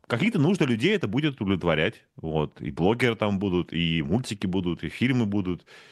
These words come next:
люди будут плеваться, кто-то будет на Ютубе. То есть я думаю, что просто они будут выкуривать, а, и будут оставаться самые стойкие. Хотя, да, м, последнее добавлю, степень распространения V P N высокая. Вот как раз Миша Климарев делился, что, ну, есть оценки до шестидесяти процентов.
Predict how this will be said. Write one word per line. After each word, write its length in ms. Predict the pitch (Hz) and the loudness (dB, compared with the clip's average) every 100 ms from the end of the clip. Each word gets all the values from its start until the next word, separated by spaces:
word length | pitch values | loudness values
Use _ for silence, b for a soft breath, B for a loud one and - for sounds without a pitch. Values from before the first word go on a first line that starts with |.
| B | B
люди 160 | 92 104 | -2 0
будут 220 | 98 98 | 0 0
плеваться, 480 | 95 92 98 135 - | 0 4 2 0 -2
кто-то 160 | 101 | -4
будет 200 | 92 95 | -2 -2
на 40 | - | 0
Ютубе. 460 | 90 87 147 160 | 0 0 0 0
То 80 | - | -2
есть 100 | - | 0
я 60 | 123 | 0
думаю, 220 | 147 127 | 0 -2
что 120 | - | -4
просто 300 | 101 120 - | -2 -2 0
они 140 | 101 110 | 0 0
будут 420 | 104 95 - 92 | -2 -4 -6 -8
выкуривать, 640 | 95 101 277 214 120 - B B B B B B B | -6 0 2 2 0 -4 B B B B B B B
а, 300 | 98 101 101 | 2 4 4
и 40 | 101 | 0
будут 180 | 190 | -2
оставаться 520 | 151 113 120 151 117 98 | 0 2 2 2 -2 -4
самые 460 | - 123 123 110 | 0 2 4 2
стойкие. 500 | 95 - 170 175 120 | 0 0 0 0 0
Хотя, 280 | 101 107 151 | 0 0 0
да, 300 | 131 113 78 - | 2 0 0 -8
м, 240 | 90 87 80 | -6 -4 -4
последнее 360 | 92 131 101 | 2 2 4
добавлю, 260 | 101 190 139 | 2 2 2
степень 320 | - 156 113 | 0 0 0
распространения 380 | 104 - 131 113 | -2 0 2 0
V 60 | |
P 120 | 101 120 | 0 -2
N 100 | 90 | 0
высокая. 500 | 110 107 92 120 123 | 0 0 0 0 -2
Вот 100 | 95 | -2
как 100 | 110 | 0
раз 180 | 104 | 0
Миша 180 | 127 113 | 0 -2
Климарев 420 | 104 101 98 98 | 0 2 2 2
делился, 460 | 85 98 104 90 85 | 0 2 2 0 -6
что, 400 | - 87 82 - _ _ _ _ _ _ - | -4 -2 -2 -4 _ _ _ _ _ _ -2
ну, 120 | 110 | 0
есть 160 | 107 | 2
оценки 340 | 104 - 113 90 | 0 0 0 0
до 120 | 82 | -2
шестидесяти 340 | - 127 104 | 0 0 0
процентов. 480 | - 110 196 226 107 | 0 0 2 0 -2